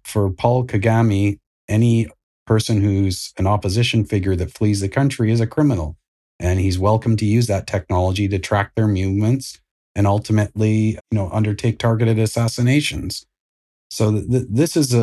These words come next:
a, the real problem with that argument. It, it makes no sense. Anyone who spends five minutes studying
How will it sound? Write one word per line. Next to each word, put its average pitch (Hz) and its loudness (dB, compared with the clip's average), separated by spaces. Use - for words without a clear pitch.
a, 101 0
the 87 -2
real 107 2
problem 120 0
with 90 -2
that 90 -2
argument. 92 -2
It, 87 -4
it 98 -4
makes 107 0
no 107 2
sense. 92 -4
Anyone 120 4
who 113 2
spends 104 0
five 98 -2
minutes 98 0
studying 95 -2